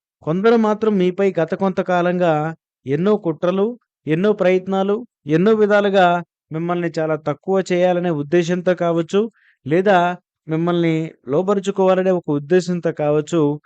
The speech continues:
మీపై అనేక విధమైనటువంటి కుట్రలు చేయడం, అలాగే మీరు చేసే చిన్న చిన్న పొరపాట్లు,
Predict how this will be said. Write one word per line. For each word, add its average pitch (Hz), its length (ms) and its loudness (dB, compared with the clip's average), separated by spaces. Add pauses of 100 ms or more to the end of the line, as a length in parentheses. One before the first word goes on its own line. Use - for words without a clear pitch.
(280)
మీపై 175 400 0
అనేక 165 300 0
విధమైనటువంటి 180 800 0
కుట్రలు 180 380 -4
చేయడం, 175 360 0 (440)
అలాగే 196 420 0 (440)
మీరు 185 300 0
చేసే 208 380 0
చిన్న 196 300 -2
చిన్న 220 260 -2
పొరపాట్లు, 156 720 0